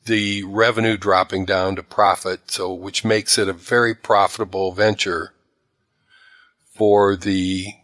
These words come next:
the company doing the buying. And they can afford to pay a lot more for it because of that.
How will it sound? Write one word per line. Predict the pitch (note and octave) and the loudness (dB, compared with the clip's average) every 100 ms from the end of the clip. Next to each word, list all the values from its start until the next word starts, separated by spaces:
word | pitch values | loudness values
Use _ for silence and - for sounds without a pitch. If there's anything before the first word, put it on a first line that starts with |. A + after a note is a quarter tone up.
| - | -18
the | F#2+ | -8
company | - G#2 F#2+ F2+ | -4 -4 -2 -4
doing | F#2+ F2+ | -4 -4
the | |
buying. | E2+ D2 E2 D#2 - _ _ _ - | -4 -4 -4 -6 -10 _ _ _ -6
And | G#2+ G2+ G2+ F#2+ F2 - _ _ _ _ - | 0 2 4 0 -4 -14 _ _ _ _ -2
they | A2 | -2
can | G#2+ | 2
afford | G#2+ - - G#2 G2 | 0 0 0 0 0
to | |
pay | - - G2 | -4 -2 0
a | F#2 | 0
lot | F2+ F#2+ F2+ | 0 0 0
more | F#2 F2+ | -4 -4
for | - - E2+ - | -6 -10 -10 -10
it | - - | -14 -20
because | - - F2 | -12 -10 -10
of | E2 | -12
that. | - - | -16 -16